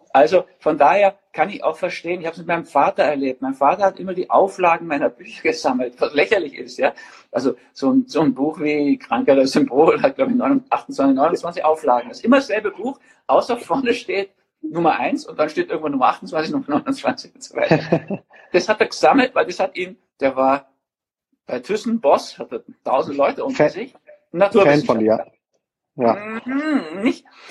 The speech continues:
Speaker 1: Er hat dann immer gesagt, wenn er mal so reingelesen hat in so ein Buch, hat er gesagt,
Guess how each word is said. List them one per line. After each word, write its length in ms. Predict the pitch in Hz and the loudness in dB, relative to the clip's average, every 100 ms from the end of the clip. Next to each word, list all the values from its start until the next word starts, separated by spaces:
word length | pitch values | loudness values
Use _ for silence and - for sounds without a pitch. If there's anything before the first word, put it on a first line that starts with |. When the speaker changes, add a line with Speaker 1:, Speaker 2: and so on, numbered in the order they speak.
| - - | -20 -2
Speaker 1:
Er 140 | 180 | 0
hat 80 | 214 | 2
dann 120 | 220 | 0
immer 160 | 226 233 | 0 -4
gesagt, 240 | 226 220 | -4 -10
wenn 80 | 196 | -8
er 60 | 202 | -6
mal 100 | 190 | -4
so 100 | 185 | 2
reingelesen 680 | 170 277 269 175 160 151 | 2 2 -2 -6 -8 -8
hat 140 | 143 - | -14 -14
in 140 | 170 | -12
so 100 | 160 | -10
ein 60 | 170 | -10
Buch, 240 | 156 220 226 | -6 -4 -2
hat 120 | 226 | -4
er 60 | |
gesagt, 220 | 220 220 | -4 -6